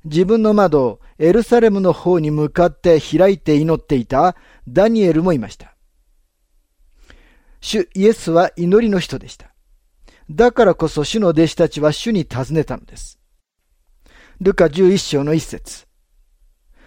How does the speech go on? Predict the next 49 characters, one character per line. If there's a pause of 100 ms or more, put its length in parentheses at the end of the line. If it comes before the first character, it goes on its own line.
(240)
「主
よ、
私
た
ち
に
も
祈
り
を
教
え
て
く
だ
さ
い。」 (2250)
あ
な
た
は
パ
ウ
ロ
も
ま
た
偉
大
な
祈
り
の
人
で
あ
っ
た
こ
と
を
ご
存
知
で
し
ょ
う
か？